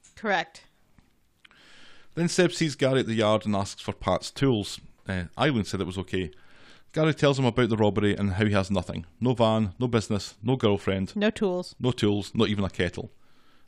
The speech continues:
Speaker 2: And
Speaker 1: He
Speaker 2: the
Speaker 1: is a tool, though.
Speaker 2: If, very much so. And they both apologise for, uh, the shitty water that's flowed underneath this burning bridge.
Speaker 1: Correct.
Speaker 2: Brian goes to Roy's Rolls to tell Alex that he's off the hook thanks to him and Gary.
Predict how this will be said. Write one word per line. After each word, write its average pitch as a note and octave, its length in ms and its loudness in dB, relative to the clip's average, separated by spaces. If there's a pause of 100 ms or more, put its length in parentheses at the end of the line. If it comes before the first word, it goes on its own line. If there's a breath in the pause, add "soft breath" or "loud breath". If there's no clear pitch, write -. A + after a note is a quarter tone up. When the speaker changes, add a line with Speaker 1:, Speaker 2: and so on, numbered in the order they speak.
Speaker 2:
And E3 180 4
Speaker 1:
He E3+ 60 6
Speaker 2:
the G3 80 6
Speaker 1:
is B3+ 120 4
a A3 80 2
tool, E3+ 280 -4
though. E3 320 -4
Speaker 2:
If, - 140 -2
very G#2+ 260 4
much - 180 0
so. F#2 160 -4 (480 loud breath)
And D#3 140 2
they E3 40 4
both D#3+ 200 2
apologise A2+ 580 2
for, - 280 -2 (220)
uh, G2 300 -2 (160)
the G2 220 -4 (100)
shitty - 320 -2
water G2+ 300 0
that's F#2+ 160 -6
flowed G2 400 -4
underneath F#2+ 340 -4
this F#2 140 -6
burning F2 340 -4
bridge. G2 420 -6 (120)
Speaker 1:
Correct. F3+ 340 -6 (800)
Speaker 2:
Brian F3+ 200 2
goes E3 200 2
to D3 60 -4
Roy's C#3 240 2
Rolls C3+ 160 2
to - 80 -16
tell B2 240 0
Alex G#2+ 300 2
that G#2 60 0
he's G#2 120 -2
off A#2+ 140 0
the G#2+ 80 -2
hook G2+ 220 -4
thanks G#2 320 -2
to G2 80 -8
him F#2+ 120 -4
and F2+ 100 -6
Gary. G2+ 380 0